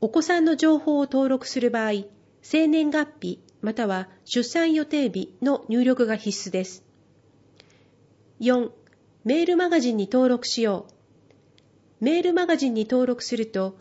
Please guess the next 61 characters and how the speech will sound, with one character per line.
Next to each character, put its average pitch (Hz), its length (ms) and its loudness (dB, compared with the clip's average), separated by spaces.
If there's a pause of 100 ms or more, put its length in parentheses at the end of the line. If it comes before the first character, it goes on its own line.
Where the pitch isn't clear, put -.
(320)
子 247 120 -6
育 339 260 0
て 311 120 0
に 240 120 0
役 220 220 -2
立 220 260 -2
つ - 20 -10
情 226 180 0
報 226 260 -4
が 208 300 -4
毎 254 220 -2
月 - 220 -14
届 226 260 0
き 226 80 -2
ま 202 140 -4
す。 - 180 -16 (1400)
メ 285 160 0
ー 339 40 0
ル 349 100 2
マ 359 140 2
ガ 330 120 2
ジ 262 160 2
ン 220 60 0
の 214 100 0
購 262 220 2
読 262 260 2
を 240 80 2
希 240 160 -4
望 240 160 2
す 240 140 -6
る 226 120 2
場 208 180 -4
合、 202 160 -6 (360)
メ 254 180 4
ー - 20 4
ル 339 100 4
ア 330 80 4
ド 320 100 4
レ 277 100 2
ス 247 120 -4
の 202 100 2
入 226 220 2
力 226 220 0
が 208 100 -2
必 202 340 -6
須 - 20 -6
で 185 140 -4
す。 - 160 -18 (1600)
登 339 200 2
録 339 200 2
情 349 200 2
報 254 280 2
は 202 300 0
い 285 100 -2
つ 359 100 -4
で 330 120 0
も 233 140 0
設 226 220 -4
定 254 200 -2
か 240 140 -6
ら 220 200 -4